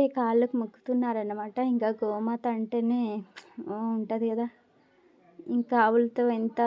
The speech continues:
బాగా చూసుకుంటే అట్లా ఉంటదన్నమాట. ఇంకా మా ఆవు అయితే ఎట్లుందో చెప్పండి. చూడండి, మా కోళ్ళు, ఆవులు పల్లెటూరులో ఉంటేనే అబ్బబ్బా వండర్‌ఫుల్‌గా ఉంటది నాకైతే.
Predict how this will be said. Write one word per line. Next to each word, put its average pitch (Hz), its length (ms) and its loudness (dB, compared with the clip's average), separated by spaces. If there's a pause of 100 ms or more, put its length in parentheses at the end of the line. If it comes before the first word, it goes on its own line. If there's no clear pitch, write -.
(140)
బాగా 220 300 0 (360)
చూసుకుంటే 240 520 -2
అట్లా 240 240 -2
ఉంటదన్నమాట. 208 680 -4 (200)
ఇంకా 277 260 2
మా 269 160 0 (140)
ఆవు 247 180 -2
అయితే 262 280 -2
ఎట్లుందో 262 340 2
చెప్పండి. 240 480 0 (640)
చూడండి, 269 460 0
మా 247 140 2 (140)
కోళ్ళు, 233 520 0 (160)
ఆవులు 233 400 2 (240)
పల్లెటూరులో 240 680 6
ఉంటేనే 240 440 2
అబ్బబ్బా 214 460 0
వండర్‌ఫుల్‌గా 226 920 2
ఉంటది 233 400 4
నాకైతే. 202 640 -2